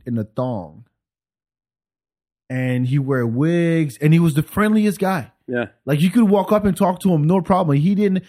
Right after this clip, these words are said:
Speaker 1: and he was smart too. He was really smart. I think he was a, some lawyer or something at one point in
Speaker 2: Huh.
Speaker 1: a past life, but y-, he was known. Like, you'd go to Sixth Street and there's Leslie just walking around in his thong and his boots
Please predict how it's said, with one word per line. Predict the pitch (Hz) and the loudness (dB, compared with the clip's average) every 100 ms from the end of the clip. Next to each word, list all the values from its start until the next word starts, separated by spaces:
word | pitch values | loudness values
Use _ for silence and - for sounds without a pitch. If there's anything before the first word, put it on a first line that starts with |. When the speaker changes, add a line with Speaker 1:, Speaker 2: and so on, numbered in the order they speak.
| - | 0
Speaker 1:
and | 220 | 2
he | |
was | 302 | 2
smart | - 254 269 - | 0 0 0 -2
too. | - | -4
He | 202 | 0
was | 240 220 139 | 2 2 0
really | 139 185 214 | 0 2 2
smart. | 208 196 202 151 | 0 0 0 0
I | |
think | 214 190 | -2 -4
he | |
was | 180 151 | -2 0
a, | 143 123 - _ | -2 -4 -6 _
some | - 151 139 | -4 -2 0
lawyer | 151 180 185 185 | 0 0 0 0
or | |
something | 180 196 190 190 185 165 - | 0 -2 0 -2 -2 -6 -2
at | 160 | 0
one | 175 175 | 0 -2
point | - 196 180 | 0 0 2
in | 170 | 0
Speaker 2:
Huh. | |
Speaker 1:
a | |
past | 165 - 190 185 | -2 -2 -2 -2
life, | 170 180 190 - _ _ _ | -2 -2 -2 -8 _ _ _
but | 131 185 - - _ _ _ _ | 0 0 0 -12 _ _ _ _
y-, | 147 127 - _ | -6 -6 -10 _
he | 151 180 226 | -2 2 4
was | 247 180 | 2 2
known. | 151 143 160 160 | 2 4 2 0
Like, | 165 156 | -2 0
you'd | 220 175 | -2 0
go | 254 | 0
to | 262 | 0
Sixth | 294 277 | -4 -2
Street | 202 208 - | -2 -2 -6
and | - 135 143 - | -6 -4 -4 -2
there's | 127 156 247 | 0 2 2
Leslie | 302 - 139 85 _ _ _ _ | -2 -2 -8 -8 _ _ _ _
just | 120 - | -14 -10
walking | 113 131 175 208 | -4 -2 0 0
around | 202 202 196 190 190 180 _ _ _ _ _ | 2 2 2 0 -2 -6 _ _ _ _ _
in | 156 | 0
his | 180 175 | 0 0
thong | 180 175 175 170 170 165 160 139 | -2 0 2 2 2 0 -4 0
and | 147 | 0
his | 143 | 0
boots | 120 156 151 147 - - | 0 0 0 -4 -12 -16